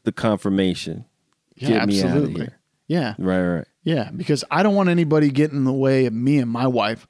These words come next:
Speaker 2: when she pushes me to the ground.
Speaker 1: Right.
Speaker 2: I can handle
Speaker 1: Yeah.
Speaker 2: this shit, okay? I know what I'm in for.
Speaker 1: <laughs>
Speaker 2: If she yells at me and throws me to the ground, I don't need anybody stepping in.
Speaker 1: Yeah.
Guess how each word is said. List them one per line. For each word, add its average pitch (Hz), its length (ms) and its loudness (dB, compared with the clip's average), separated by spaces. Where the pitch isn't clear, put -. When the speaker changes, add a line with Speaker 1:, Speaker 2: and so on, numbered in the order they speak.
Speaker 2:
when 123 140 0
she 139 180 0
pushes - 400 -2
me 117 180 -2
to 120 100 -4
the 98 120 -8
ground. 101 380 -12
Speaker 1:
Right. 95 360 -2
Speaker 2:
I 220 100 2
can 190 180 -2
handle 131 420 0
Speaker 1:
Yeah. - 60 -8
Speaker 2:
this 117 160 -8
shit, 120 320 -4
okay? 135 480 -2
I 190 160 2
know 135 180 2
what 143 200 2
I'm - 220 -6
in 123 260 -6
for. - 340 -16
Speaker 1:
<laughs> - 80 -6
Speaker 2:
If 285 100 -2
she - 220 0
yells 208 260 4
at 196 80 0
me 185 200 4
and 175 140 2
throws 180 280 2
me 165 180 4
to 165 80 4
the 156 100 0
ground, 156 300 0
I 151 160 0
don't 180 240 0
need 127 240 -8
anybody 110 560 -8
stepping 113 500 -4
in. 98 300 -12
Speaker 1:
Yeah. 92 400 -4